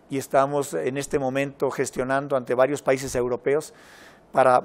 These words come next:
tomar su modelo de capacitación que está adecuado al de uefa Pro, eh, y, y, y mejorar y elevar el nivel de capacitación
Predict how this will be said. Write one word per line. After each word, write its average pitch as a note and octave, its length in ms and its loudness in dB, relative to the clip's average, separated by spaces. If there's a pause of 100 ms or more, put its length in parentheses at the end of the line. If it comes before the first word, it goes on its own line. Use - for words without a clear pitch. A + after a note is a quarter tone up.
(220)
tomar C#3+ 300 2
su E3+ 140 -6
modelo D3 340 4
de D3 60 6
capacitación D3 640 0
que D#3 80 -8
está C#3 240 2
adecuado C#3 420 4
al B2+ 100 2
de B2 100 0
uefa C3 320 2
Pro, D3 280 -2 (680)
eh, A#2+ 240 0
y, C3 280 -2
y, C3 460 -4
y B2 60 -4
mejorar C#3+ 420 6
y D#3+ 60 4
elevar C#3 320 4
el C#3+ 80 0
nivel C3 320 0
de B2 100 -2
capacitación B2 800 -6